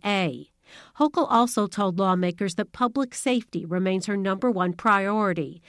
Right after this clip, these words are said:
The state's crime rate was a major issue in the twenty twenty-two race for governor, which Hochul won by the narrowest margin in a generation. Her opponent successfully made an issue of the state's higher crime rate and the recent twenty nineteen bail reform laws,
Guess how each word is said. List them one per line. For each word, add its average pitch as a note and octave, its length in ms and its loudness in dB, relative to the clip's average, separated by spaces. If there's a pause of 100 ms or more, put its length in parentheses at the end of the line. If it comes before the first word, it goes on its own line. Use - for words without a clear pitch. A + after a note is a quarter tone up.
(240)
The F3 80 -2
state's E3 360 -4
crime A3+ 420 2
rate A3 160 0
was G#3+ 160 -2
a G#3+ 60 0
major G3+ 400 -2
issue A#3+ 440 -4
in F3 120 -4
the E3+ 80 -4
twenty G#3 360 -4
twenty-two G#3+ 540 -4
race G3 280 -4
for G3 140 -4
governor, F#3 540 0 (180)
which F#3+ 180 -6
Hochul F3 340 -4
won G#3+ 260 0
by G3+ 160 0
the G#3 100 -2
narrowest G3 720 0
margin F3+ 400 0
in F#3+ 160 -4
a G3 60 -4
generation. F3+ 920 -2 (280)
Her F#3 140 0
opponent G3+ 520 -2
successfully A3 760 -2
made G3+ 220 0
an B3 120 2
issue A#3 440 -2
of F3 120 -4
the F#3 100 -4
state's E3+ 320 -4
higher E3+ 280 -2
crime B3 440 0
rate D#3 280 -4
and G3+ 120 -4
the F#3+ 100 -2
recent A3 440 -2
twenty A3+ 380 -2
nineteen A3 480 0
bail F#3 320 -2
reform A#3 560 0
laws, D#3 420 0